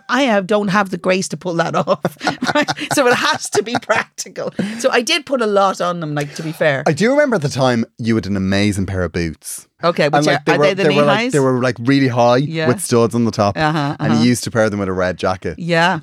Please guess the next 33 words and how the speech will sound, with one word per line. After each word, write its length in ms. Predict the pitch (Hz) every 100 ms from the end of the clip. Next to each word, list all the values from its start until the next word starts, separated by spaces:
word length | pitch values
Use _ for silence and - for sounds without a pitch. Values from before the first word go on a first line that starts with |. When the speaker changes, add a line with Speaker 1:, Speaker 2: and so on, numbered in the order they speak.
| -
Speaker 2:
And 80 | 110
it 80 | 95
was 260 | 101 85
like, 400 | 104 92 85 - -
Speaker 1:
Yeah. 260 | 165 170 165 -
Speaker 2:
banker 160 | 117 185
Speaker 1:
I 40 |
have 120 | 226
Speaker 2:
up 60 | 262
Speaker 1:
a 20 |
Speaker 2:
the 120 | 156
Speaker 1:
story 160 | - 143
Speaker 2:
top, 60 | 135
Speaker 1:
about 220 | 185 -
them. 220 | 180 -
Speaker 2:
business 180 | 123 123
down 220 | 120 117
the 80 | 117
bottom. 300 | 104 101 120
Speaker 1:
Oh, 120 | 180
yeah. 280 | 220 - 220 208 202
Speaker 2:
<laughs> 200 | 202 170
Speaker 1:
Oh, 180 | 160 180
yeah. 280 | 208 147 -
I, 280 | - 170 180
I, 60 | 175 -
I, 240 | 180 202 233 180 220
I 40 | 226
was 240 | 190 165
very 400 | - 147 170 175
rock 240 | 165 147 147
and 100 | 151
roll 280 | 139 135